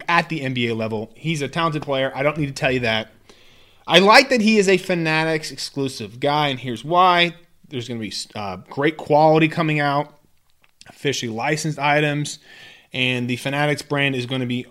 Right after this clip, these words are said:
uh, retaining value, uh, with Luka Doncic. Uh, I actually just had an, uh, a conversation with a guy that he was looking to buy a, uh, Fanatics jersey. Maybe it was a Zion jersey. And he wanted to know if the box came with it, you know? <laughs> Like, uh, uh, to him,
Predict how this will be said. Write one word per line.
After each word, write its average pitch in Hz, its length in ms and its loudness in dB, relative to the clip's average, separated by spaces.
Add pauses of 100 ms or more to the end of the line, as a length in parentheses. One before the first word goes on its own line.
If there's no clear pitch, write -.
uh, 120 200 -6
retaining 156 840 -2
value, 120 1000 0 (440)
uh, 107 200 -8
with 127 240 -2
Luka 127 220 -6
Doncic. 120 720 -6
Uh, 113 140 -10 (100)
I 143 160 -4
actually 151 160 -4
just 151 220 0
had 151 160 0
an, 139 80 -6
uh, 135 220 -4
a 117 300 -4
conversation 156 600 2
with 139 80 -6
a 139 60 -2
guy 143 340 2
that 127 120 -6
he 123 80 -8
was 123 140 -8
looking 131 220 -8
to 117 60 -6
buy 127 280 -2
a, 113 280 -4
uh, 101 120 -6
Fanatics 117 400 -8
jersey. 120 260 -4
Maybe 120 140 -6
it 120 60 -8
was 110 80 -10
a 113 100 -12
Zion 120 480 -6
jersey. 123 460 -4 (560)
And 120 100 -6
he 139 60 0
wanted 202 200 4
to 190 60 4
know 180 140 4
if 170 80 0
the - 80 -2
box - 540 -4
came 98 260 -12
with 73 160 -16
it, - 100 -20
you 92 120 -18
know? 98 280 -14
<laughs> - 40 -20
Like, 117 360 -8
uh, 147 160 -6
uh, 160 120 2 (100)
to 156 180 0
him, 185 400 6